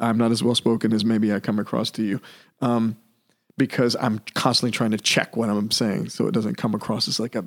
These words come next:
a, a flood or a torrent of, uh, information. But, um, the numbers state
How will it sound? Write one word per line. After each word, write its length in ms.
a, 100
a 80
flood 520
or 100
a 40
torrent 480
of, 200
uh, 60
information. 580
But, 160
um, 240
the 180
numbers 480
state 480